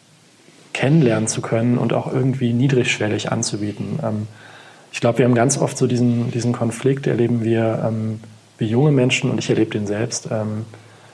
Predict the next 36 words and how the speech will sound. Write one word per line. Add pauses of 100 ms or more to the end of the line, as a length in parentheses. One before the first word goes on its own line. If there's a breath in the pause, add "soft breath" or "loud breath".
(240 loud breath)
dass
wir, (120)
dass
wir
irgendwie
sagen,
ja, (160)
Meditation
ist
so
wirklich (260)
eine
gute
Sache (1000)
und
Buddhismus (420 loud breath)
beispielsweise,
ähm,
hat
auch
tolle (520 loud breath)
Kerngedanken. (680 loud breath)
Ähm,
aber
wenn
ich
dann
in
so
ein
Kloster
gehe,
dann
werde
ich
so